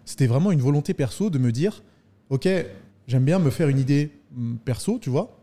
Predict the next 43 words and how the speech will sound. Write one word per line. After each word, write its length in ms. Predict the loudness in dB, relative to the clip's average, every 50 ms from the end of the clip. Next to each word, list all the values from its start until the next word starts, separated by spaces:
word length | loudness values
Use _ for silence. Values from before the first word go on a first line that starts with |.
| _ -4 -2
en 100 | -2 0
discutant 360 | 0 -2 -6 -8 -6 -2 -2
avec 120 | -2 -2
quelqu'un. 380 | -2 -4 -4 -2 -2 -4 -4 -4 -10 _ _ _ _ _ -6
Et 60 | -2
la 80 | 0 2
meilleure 220 | 2 2 0 0
façon 240 | -2 -4 -2 -2 -2
de 40 | -2
le 60 | -2
faire, 240 | -2 -2 -4 -2 0
bah, 160 | 0 0 0
c'est 180 | 0 -2 -4 -2
de, 140 | -2 0
d'organiser, 580 | 0 0 0 0 0 0 0 2 2 2 2 2
euh, 220 | 2 2 0 0
un, 320 | 0 -2 -2 -2 -4 -4 -4
un, 300 | -4 -4 -4 -4 -4 -4
un 60 | -6
podcast 440 | -4 -4 -6 -4 -2 -4 -4 -4 -6 -8
sur 200 | -6 -4 -4 -2
une 140 | 0 0
heure 140 | 0 0 0
ou 100 | 0 0
une 80 | 0 0
heure 80 | 0
et 60 | 0 0
demie 240 | 0 0 0 0
et, 100 | -2 -2 -4 -6 _ _ _ _ _ -8
et 40 | -6 -4
voir 160 | -4 -4 -6
ce 40 | -4
qu'il 140 | -4 -4
en 80 | -2 -2
est. » 100 | -4 -6 -10 _ _ _ _ _ _ _ _ _ _ _ _ -8 -4 -4
Et 80 | -2
tous 100 | 2 4
les 80 | 4 4
podcasts 360 | 4 2 -2 -2 -2 -2 -2
se 40 | -4
sont 140 | -2 0 2
bien 160 | 2 2 2
passés. 260 | 2 0 -2 -2 -6